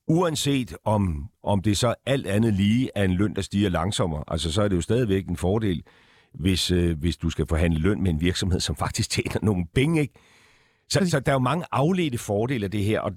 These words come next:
Speaker 1: og, og samlet set, så er det jo en plan, der betyder, at vi alle sammen, altså s-,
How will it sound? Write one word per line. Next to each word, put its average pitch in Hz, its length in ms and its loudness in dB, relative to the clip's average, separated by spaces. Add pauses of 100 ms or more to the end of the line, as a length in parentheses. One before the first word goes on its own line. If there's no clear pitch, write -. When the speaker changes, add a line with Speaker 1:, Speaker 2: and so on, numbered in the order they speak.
Speaker 1:
og, 117 180 0
og 101 80 0
samlet 160 380 0
set, 143 320 -2
så 156 120 0
er 147 60 0
det 139 100 0
jo 139 60 2
en 131 100 2
plan, 151 260 -2
der 139 60 -4
betyder, 120 560 -2
at 104 160 -4
vi 113 160 -2
alle 147 180 0
sammen, 92 300 -2
altså 85 200 -2 (180)
s-, - 260 -8